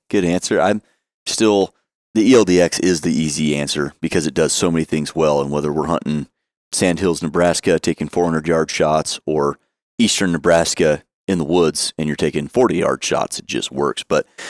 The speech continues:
the first, uh, deer, uh, in my, my younger teen years were killed with S S Ts and interlocks. And man, you know, a hundred and seventeen grain twenty-five cal S S T, hand loaded out of, you know,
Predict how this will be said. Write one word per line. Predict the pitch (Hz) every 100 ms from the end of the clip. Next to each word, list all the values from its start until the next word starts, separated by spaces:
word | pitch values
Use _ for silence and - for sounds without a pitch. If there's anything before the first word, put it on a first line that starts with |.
| - -
the |
first, | - 131 117 -
uh, | 92 80 73 - _ _ _ _ -
deer, | 95 104 98 90 -
uh, | - 82 78
in | 80
my, | 80 78 - _ -
my | 80 73 71 - _ _ _ -
younger | 95 95 80
teen | - 123 101
years | 85 85 78 - _ _ -
were | 87
killed | - 95 87
with | 80 -
S | 90 -
S | 82 -
Ts | 85 78 73 - _ _
and | - 78
interlocks. | 80 76 73 71 - - - _ _ _
And | 73 71 71 64 _ _ -
man, | 78 76 71 -
you | 76
know, | 67 69 -
a | -
hundred | 98 92
and | 78
seventeen | - 90 80 - 87 82
grain | 80 76
twenty-five | 87 80 80 78 -
cal | 82 78
S | 78 -
S | 76 -
T, | 78 85 - _ _ _ _ _ -
hand | 87 87
loaded | 85 87 82 78
out | 71 73
of, | 69 -
you | -
know, | 57